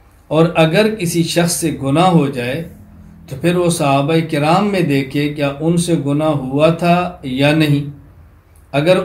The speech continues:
उनसे भी ये गुनाह हुआ था तो फिर देखे उन्होंने कैसे गिड़गिड़ा के तौबा की थी, इसी तरह आप भी तौबा करो।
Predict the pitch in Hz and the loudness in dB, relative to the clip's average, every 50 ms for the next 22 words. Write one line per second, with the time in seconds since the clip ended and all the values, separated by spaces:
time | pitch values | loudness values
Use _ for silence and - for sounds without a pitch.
0 | - 170 165 170 165 165 - 175 185 190 226 233 240 226 202 165 175 170 165 160 | 0 2 4 4 4 2 2 0 0 2 2 2 2 2 2 4 4 4 4 2
1 | 151 147 143 139 135 127 127 123 - 131 127 135 143 147 143 151 143 - 147 143 | 2 0 0 0 0 -2 -2 -4 -4 -4 -2 -2 -2 -4 -4 -8 -8 -6 -6 -6
2 | 131 123 131 135 135 - 151 151 151 151 156 147 147 143 156 180 208 208 208 208 | -4 -4 -6 -8 -6 -6 -6 -6 -6 -6 -4 -2 0 2 2 2 2 2 0 0
3 | 175 165 160 147 165 160 139 139 147 143 139 135 139 139 143 143 143 143 147 143 | 0 -2 -2 0 -2 -2 0 0 -2 -2 -2 -2 -2 0 0 0 0 -2 -4 -4
4 | - 139 135 135 139 143 143 135 135 135 131 131 143 147 156 156 - - - - | -4 -4 -4 -2 0 0 0 0 -2 -4 -2 -2 -2 -2 -2 -4 -8 -14 -20 -20
5 | - - - - - - 233 - - 226 214 220 170 160 147 139 131 123 135 139 | -20 -20 -20 -14 -4 0 0 2 2 2 2 4 4 4 4 4 2 0 -4 -4
6 | 139 160 147 147 160 160 160 165 170 175 170 175 | -4 -2 -2 0 0 0 2 2 0 -2 -2 -6